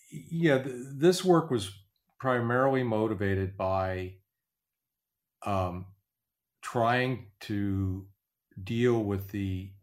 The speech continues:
ever-increasing complexity of our solution space, which drives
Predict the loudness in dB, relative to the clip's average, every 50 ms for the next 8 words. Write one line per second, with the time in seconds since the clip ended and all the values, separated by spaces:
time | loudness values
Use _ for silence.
0 | _ _ _ _ _ _ _ _ _ _ -6 -4 -2 0 0 0 0 0 -2 -2
1 | -2 -2 -2 -2 -4 -4 -4 -4 -4 -4 -6 -6 -6 -6 -2 0 2 2 2 0
2 | -6 -6 -6 -4 -4 -4 -4 -4 -4 -4 -6 -8 -10 -8 -4 -4 -2 -2 0 0
3 | 0 0 -2 -2 -4 -4 -6 -4 -2 0 0 0 0 -2 -4 -4 -4 -6 -6 -8
4 | -10 -8 -6 -4 -4 -6 -6 -8 -8 -10 -10 -12 -16 _ _ _ _ _ _ _
5 | _ _ _ _ _ _ _ -4 -2 -2 -2 -2 -6 -12 -8 -4 0 2 2 4
6 | 4 4 4 4 2 2 0 -2 -4 -8 -10 -12 -14 -16 -18